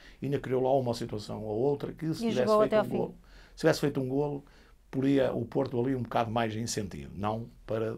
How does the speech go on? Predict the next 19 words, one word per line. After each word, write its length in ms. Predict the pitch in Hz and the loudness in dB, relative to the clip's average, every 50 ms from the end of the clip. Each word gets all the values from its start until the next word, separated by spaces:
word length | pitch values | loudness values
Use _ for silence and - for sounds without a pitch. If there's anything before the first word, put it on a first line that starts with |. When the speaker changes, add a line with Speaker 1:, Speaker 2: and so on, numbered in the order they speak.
| - 104 | -8 -8
Speaker 1:
dar 160 | 104 113 110 | -4 -4 -2
a 60 | 110 | -2
volta 240 | 107 113 107 - 117 | -2 -2 -2 -2 -2
ao 80 | 117 120 | -2 -2
resultado, 480 | 117 131 143 139 - 147 156 180 175 - - - - - | -2 -2 -4 0 2 2 2 2 0 -6 -16 -20 -20 -16
como 140 | - 95 101 | -8 -4 -2
é 40 | 107 | 0
evidente, 420 | 110 117 135 147 165 170 170 170 - - - - - - - - - - - - - - | 0 2 2 2 2 0 -2 -4 -8 -14 -18 -20 -20 -20 -20 -20 -20 -20 -20 -12 -6 0
mas 440 | - 139 131 135 117 - - - - | 4 4 4 4 4 0 -4 -6 -2
foi, 200 | - - 151 139 139 | 2 2 2 2 4
fez 220 | - 156 143 127 | 4 4 4 4
um, 100 | 139 - | 4 0
fez 240 | - - 147 143 123 | 2 4 4 4 4
um 80 | 131 120 | 4 2
bom 120 | 117 117 104 | 2 0 0
jogo. 300 | 90 92 87 78 76 - - - - - - - - - - - | 0 -2 -2 -4 -6 -8 -16 -20 -20 -20 -20 -20 -20 -12 -4 0
Eh, 220 | 107 110 107 104 | 2 4 4 2
pena 320 | - - 139 143 139 143 131 | 4 8 8 8 8 6 2
que 340 | - - 135 135 135 135 | 0 0 0 2 2 2